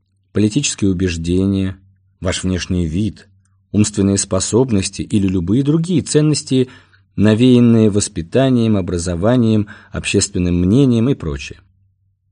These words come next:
У каждого человека имеется свой набор идеалов, и именно их тревожит вампир,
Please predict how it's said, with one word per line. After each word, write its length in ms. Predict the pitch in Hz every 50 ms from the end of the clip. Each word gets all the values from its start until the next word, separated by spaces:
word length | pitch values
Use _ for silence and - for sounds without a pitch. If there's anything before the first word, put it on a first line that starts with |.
| _ _ _ _ _ _ _ _ _ _ _ _ _ _ _ _ _ _ _ _ _ _ -
У 80 | 104 104
каждого 460 | - - 143 143 135 117 120 113 110
человека 500 | - - 110 117 127 143 160 160 - 110 101
имеется 400 | 110 123 135 127 127 - - 113
свой 340 | - - 117 117 113 98
набор 340 | 90 90 90 87 87 92 95
идеалов, 460 | 92 92 113 127 156 160 117 92 - - -
и 100 | 110 113
именно 300 | 120 120 120 117 120 120
их 420 | 123 - - 151 151 135 110 -
тревожит 500 | - - 98 98 95 104 98 90 90 -
вампир, 460 | 95 95 95 95 90 - 151 151 147